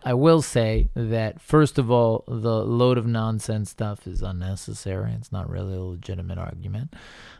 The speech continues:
Uh, the arguments that you are making here is that lockdowns worked in New Zealand, Australia, Singapore. The, the problem with lockdowns worked, and, and then you're also talking about locking down borders. So I don't know if you're talking about,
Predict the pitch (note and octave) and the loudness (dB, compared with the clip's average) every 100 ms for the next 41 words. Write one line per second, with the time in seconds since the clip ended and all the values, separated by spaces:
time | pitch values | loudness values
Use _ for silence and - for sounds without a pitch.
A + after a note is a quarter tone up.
0 | - A2+ A2 - - C3 B2+ - D#3+ E3+ | -2 0 0 -2 -4 0 2 8 8 8
1 | E3 D3 - A#2+ A#2 G2+ C#3 D3+ C#3 A#2+ | 6 4 2 0 0 2 4 6 4 0
2 | A2 A2 A2 G#2 G#2+ G#2 A2+ - - A#2 | -2 -2 -2 -2 -2 -2 -4 -8 -4 -4
3 | A2 A#2+ A2 G#2+ A#2 A#2 B2 A#2 A2+ G#2+ | -2 -2 -2 0 0 0 0 -2 -2 -4
4 | G2+ F#2+ G#2 G2 G2 G2 A2+ A2+ A2 G2 | -6 -6 -4 -2 -4 -4 -4 -2 -2 -4
5 | F#2 - G#2+ G2+ F#2 - F#2 E2 - - | -6 -4 -4 -4 -8 -10 -10 -12 -18 -20
6 | _ _ - - _ - B2+ - D3 F#3+ | _ _ -20 -20 _ -4 -4 0 8 8
7 | D#4 G#3+ F3+ F3+ D#3 E3 C3+ G#2 A#2 C#3 | 8 8 8 6 8 6 6 2 4 6
8 | E3 - - C#3+ B2+ C3 D3 E3 D#3 D3 | 4 -2 -8 -4 -2 2 4 6 6 6
9 | C#3+ C#3 C#3 A#2+ B2 A#2 A#2 A2 B2 A#2+ | 4 4 4 4 0 0 0 0 0 0
10 | A#2 A#2 G#2+ G2 A#2+ B2+ A2+ G2+ - A2+ | 0 0 0 -2 2 2 2 0 0 2
11 | C#3+ D3+ C3 C3 B2+ A#2+ A#2+ A2 G#2 G#2 | 4 6 4 2 2 2 2 0 0 0
12 | F#2+ | -2